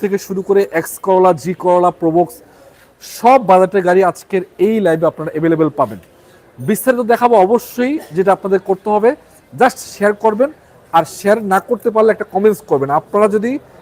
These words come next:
কোন জায়গা থেকে দেখছেন, কে কোথা থেকে দেখছেন একটু জানাবেন আমাদেরকে। আমরা চেষ্টা করবো আপনাদের প্রতিটা কমেন্টসে রিপ্লাই করার জন্য এবং প্রতিটা কমেন্টস পড়ার জন্য। যেহেতু সামনে থেকে শুরু করেছিলাম, সামনে থেকেই কথা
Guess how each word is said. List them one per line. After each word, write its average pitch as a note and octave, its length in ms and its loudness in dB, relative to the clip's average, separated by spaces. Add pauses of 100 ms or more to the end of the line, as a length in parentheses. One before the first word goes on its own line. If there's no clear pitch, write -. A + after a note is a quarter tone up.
(180)
কোন A3 180 2
জায়গা A#3 200 2
থেকে A3+ 180 4
দেখছেন, A3+ 320 -4 (160)
কে B3+ 80 2 (100)
কোথা G#3+ 180 -6
থেকে G3+ 180 0
দেখছেন F#3 200 -4
একটু G3+ 180 -4
জানাবেন F#3 320 4
আমাদেরকে। G3+ 320 0 (680)
আমরা A3+ 240 2
চেষ্টা A#3+ 280 0
করবো A#3+ 200 2
আপনাদের G3+ 280 -2
প্রতিটা G3 260 -2 (100)
কমেন্টসে F#3+ 380 -2
রিপ্লাই G3 260 0
করার G#3+ 220 2
জন্য A3+ 140 -8 (640)
এবং A3+ 120 4 (140)
প্রতিটা G3+ 300 -2 (120)
কমেন্টস F#3+ 260 0 (120)
পড়ার G3+ 300 6
জন্য। C3+ 140 -2 (600)
যেহেতু G#3+ 200 0 (100)
সামনে A3 280 2
থেকে C4 200 0
শুরু A#3+ 200 -4
করেছিলাম, B3 380 2 (100)
সামনে G3+ 260 -2
থেকেই A#3+ 240 0
কথা G#3+ 140 -2